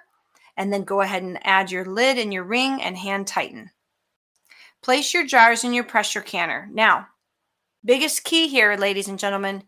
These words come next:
we are dealing with cold food, cold water, cold glass jars. So what does that mean? We want our pressure canner to start with cool water. Cool or cold, it doesn't matter.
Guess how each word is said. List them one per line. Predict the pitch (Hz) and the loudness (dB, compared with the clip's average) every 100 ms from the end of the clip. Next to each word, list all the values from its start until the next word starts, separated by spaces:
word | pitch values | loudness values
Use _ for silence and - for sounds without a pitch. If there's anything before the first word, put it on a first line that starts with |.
| _ _ _ - | _ _ _ -14
we | 196 220 269 | -10 -2 0
are | 294 | 2
dealing | 262 262 247 233 | 2 2 2 2
with | 196 196 - _ - | 0 -2 -10 _ -2
cold | 240 247 277 | 4 4 2
food, | - 233 208 214 214 _ _ _ _ | -4 -2 -2 -4 -10 _ _ _ _
cold | - 190 185 | -8 -6 2
water, | 202 262 262 202 214 - _ _ | 8 10 10 6 2 -8 _ _
cold | - 226 220 - | -2 0 0 -4
glass | 196 233 247 185 214 - | 4 6 8 6 2 -4
jars. | 262 285 202 160 226 - - _ - _ | 2 4 4 2 -2 -8 -10 _ -20 _
So | - 233 | -2 2
what | 240 277 | 4 2
does | 302 | 0
that | 277 262 233 | 2 0 0
mean? | 214 - 214 _ _ _ - _ _ - | -8 -12 -18 _ _ _ -20 _ _ -10
We | 208 208 | -8 -2
want | 208 226 277 - - | 4 6 4 -2 2
our | 202 | 2
pressure | 190 220 214 240 | 4 0 0 -2
canner | 233 240 233 240 | -2 0 0 0
to | 233 | -2
start | - - 214 226 - _ - | -2 4 4 4 -2 _ -12
with | 202 - | -10 -10
cool | - 214 202 196 196 _ _ - | -8 -4 -2 -2 -6 _ _ 0
water. | 196 180 160 - _ _ _ _ _ | 2 2 0 -8 _ _ _ _ _
Cool | - 277 294 | -4 2 4
or | 285 | 4
cold, | 277 269 233 202 | 2 2 2 0
it | |
doesn't | 214 220 226 | -4 -4 2
matter. | 208 202 165 | 4 4 0